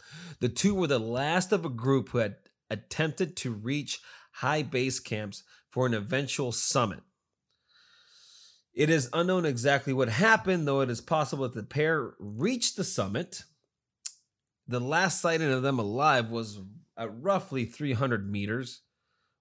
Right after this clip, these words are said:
which I couldn't tell you because I'm American and meters don't mean too much shit to me. From the summit, around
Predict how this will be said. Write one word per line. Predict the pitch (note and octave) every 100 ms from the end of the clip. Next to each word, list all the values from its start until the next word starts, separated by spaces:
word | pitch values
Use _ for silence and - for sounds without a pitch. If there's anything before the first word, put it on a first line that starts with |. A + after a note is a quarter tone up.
| _
which | G2+ G2 - -
I | G2+
couldn't | A2 G2
tell | G2+
you | G2+
because | F#2+ F#2 G#2 F#2+ F#2+ - _ _ _ _ _ _ _ -
I'm | G2
American | F#2+ F#2 F#2+ G2 A#2+ B2+ - _ _ G2+
and | F#2+ F#2 F#2+ F#2+ F#2+ G2 F2
meters | F#2+ G2 G2 F#2+
don't | G2+ F#2
mean | G2+ F#2+
too | A2
much | F#2+
shit | - A#2 -
to |
me. | G#2+ D3 D#3 _ - - - - _
From | - C#3
the | B2
summit, | - G3 E3 A#2 A#2 - _ _
around | A2 B2+ C3 B2+